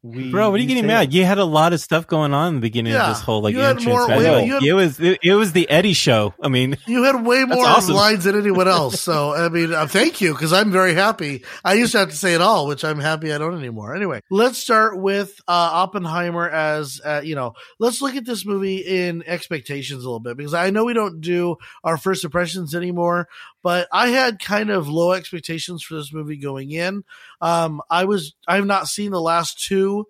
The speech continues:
Speaker 3: Christopher Nolan movies. I haven't seen Interstellar or,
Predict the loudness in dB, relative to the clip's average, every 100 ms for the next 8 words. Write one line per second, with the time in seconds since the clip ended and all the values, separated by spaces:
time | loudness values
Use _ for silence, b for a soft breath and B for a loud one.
0 | b b b -6 -6 -6 -6 -4 -2 0
1 | -2 -4 -8 -4 -2 -2 -6 -4 -4 -4
2 | -12 -12 -8 -6 -6 -4 -2 0 -2 -4
3 | -4 0 2 2 2